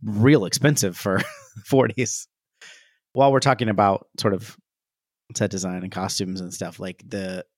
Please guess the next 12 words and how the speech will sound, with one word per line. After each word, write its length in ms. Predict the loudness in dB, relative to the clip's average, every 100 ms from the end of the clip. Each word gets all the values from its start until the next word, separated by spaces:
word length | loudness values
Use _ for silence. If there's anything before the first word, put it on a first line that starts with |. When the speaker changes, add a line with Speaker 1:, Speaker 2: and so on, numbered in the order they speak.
| _
Speaker 2:
the 80 | -6
Skull 340 | -2 4 4 4
guys 360 | 4 4 2
are 120 | 2
in 180 | 0 0
the 60 | 0
first 480 | 2 2 0 -6 -8
scene. 260 | -2 -2 2
So 260 | 4 4 2 -10 -16 -4
somehow 640 | 0 2 4 6 6 4 -4 _ _ _ _ _
Penguin 380 | 2 4 4 4
has 500 | 4 4 4 2 -2